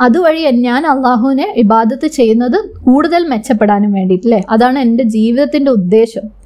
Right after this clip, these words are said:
എന്തൊക്കെ നമ്മൾ ഏതൊക്കെ വഴി കൂടെ പോയാലും നമ്മൾ കറങ്ങി തിരിഞ്ഞ് എത്തേണ്ടത് എന്തായിരിക്കണം? നമ്മളെ ജീവിതത്തിൻ്റെ ഉദ്ദേശത്തിലായിരിക്കണം അല്ലേ? നമ്മൾ ഈ ഓരോ നിമിഷവും ജീവിക്കുന്നത്, നമ്മളെ ഉദ്ദേശം എന്ന് പറയുന്നത്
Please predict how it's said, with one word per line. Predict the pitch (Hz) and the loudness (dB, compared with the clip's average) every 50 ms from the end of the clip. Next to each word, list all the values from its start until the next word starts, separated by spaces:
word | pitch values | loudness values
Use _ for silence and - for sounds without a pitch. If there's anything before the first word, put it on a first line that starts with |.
| - _ - - - - - - - - - - | -20 _ -20 -20 -20 -20 -20 -20 -20 -16 -6 0
എന്തൊക്കെ | 202 214 208 247 285 311 381 - - | 0 2 2 2 0 -2 -2 -2 -2
നമ്മൾ | 359 311 294 311 294 | -2 -2 0 0 2
ഏതൊക്കെ | 269 262 254 302 302 - _ - 427 | 2 2 0 -2 -6 -6 _ 0 0
വഴി | 381 359 311 311 311 | 2 2 0 -2 -2
കൂടെ | 294 - 320 330 330 | -2 -2 0 0 0
പോയാലും | 330 294 277 269 269 277 285 277 262 269 302 359 | 0 2 2 2 2 2 2 0 0 0 -2 -2
നമ്മൾ | 285 254 254 269 311 - - | 0 0 0 0 0 0 0
കറങ്ങി | 262 254 254 262 330 | 0 0 0 -2 -2
തിരിഞ്ഞ് | 311 339 294 302 320 | -2 -2 -2 0 0
എത്തേണ്ടത് | 294 - - - 294 302 320 330 330 | 0 0 0 0 -2 0 2 2 0
എന്തായിരിക്കണം? | 320 285 269 262 285 277 277 254 262 262 254 254 254 240 - - - 247 | 0 0 0 0 0 0 0 0 -2 -2 0 0 -2 -4 -6 -8 -4 0
നമ്മളെ | 254 233 240 277 302 | 2 2 2 2 0
ജീവിതത്തിൻ്റെ | 233 254 240 240 240 262 254 269 285 285 294 | 0 0 0 0 0 0 0 -2 -2 -2 0
ഉദ്ദേശത്തിലായിരിക്കണം | 233 202 190 240 240 254 - - - 285 269 240 208 196 185 202 196 202 | 0 2 2 2 2 2 0 -4 -2 0 0 2 2 0 0 0 0 0
അല്ലേ? | 226 233 185 | 0 0 0
നമ്മൾ | 185 196 208 220 254 | 2 0 0 0 0
ഈ | 294 294 | 0 0
ഓരോ | 285 262 233 254 285 311 | 0 0 0 0 -2 -4
നിമിഷവും | 330 339 311 285 269 262 262 - 320 320 311 302 262 | -4 -4 -2 -2 -2 -2 -2 -2 -2 -2 0 0 0
ജീവിക്കുന്നത്, | 233 233 240 240 262 247 285 262 262 262 285 | 0 0 0 0 -2 -2 -2 -2 0 0 0
നമ്മളെ | 285 247 226 240 262 | 0 0 0 0 0
ഉദ്ദേശം | 247 208 185 196 226 240 240 - 277 | 0 0 0 2 0 0 0 -2 -4
എന്ന് | 285 269 | -2 0
പറയുന്നത് | 247 214 220 226 220 226 220 | 0 0 0 0 0 0 0